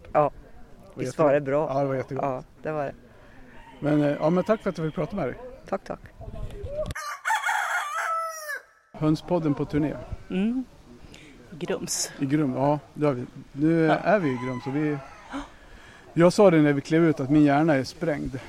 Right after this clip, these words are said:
Speaker 3: Ja,
Speaker 2: Så.
Speaker 3: alltså jag känner lite grann samma sak. Som tur var så har jag spelat in det som de här domarna berättade om.
Speaker 2: Ja.
Speaker 3: Olika, vissa olika raser i alla fall. Men, eh,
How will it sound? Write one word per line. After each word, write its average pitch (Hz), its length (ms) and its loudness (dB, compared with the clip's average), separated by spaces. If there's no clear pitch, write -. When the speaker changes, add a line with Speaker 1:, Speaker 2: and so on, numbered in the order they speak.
Speaker 3:
Ja, 202 280 10
Speaker 2:
Så. 127 240 -4
Speaker 3:
alltså 202 220 0
jag 196 160 6
känner 196 240 0
lite 180 200 -2
grann 165 380 2
samma 170 300 4
sak. - 260 6
Som 190 180 -2
tur 233 260 2
var 160 180 8
så 175 360 4
har 202 100 6
jag 170 100 4
spelat 180 280 2
in 170 380 2
det 160 140 2
som 156 340 2
de 160 80 -4
här 160 80 2
domarna 151 340 0
berättade 147 380 0
om. 151 240 0
Speaker 2:
Ja. 139 180 0
Speaker 3:
Olika, 208 320 6
vissa 190 260 4
olika 156 260 6
raser 139 240 2
i - 20 6
alla 143 120 4
fall. 151 180 4
Men, 165 360 2
eh, 160 200 2